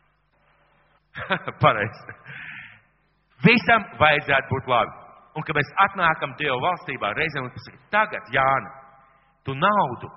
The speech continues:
nezināsi, kur likt. Tev nebūs nekādu slimību, vispār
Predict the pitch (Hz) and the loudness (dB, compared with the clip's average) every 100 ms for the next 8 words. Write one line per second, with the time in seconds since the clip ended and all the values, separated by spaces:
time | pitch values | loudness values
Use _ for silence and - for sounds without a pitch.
0 | - 104 151 175 156 151 135 - 120 131 | -20 -8 -6 -6 -6 -6 -8 -12 -14 -12
1 | 113 147 - - _ _ _ _ _ _ | -8 -8 -8 -20 _ _ _ _ _ _
2 | _ _ _ 226 214 214 233 233 - 208 | _ _ _ 0 0 2 -2 -2 -4 -8
3 | - 247 240 214 180 - 170 208 180 117 | -6 -4 0 0 -2 -10 -6 -4 -4 -8
4 | 113 165 - 185 | -10 -16 -6 -6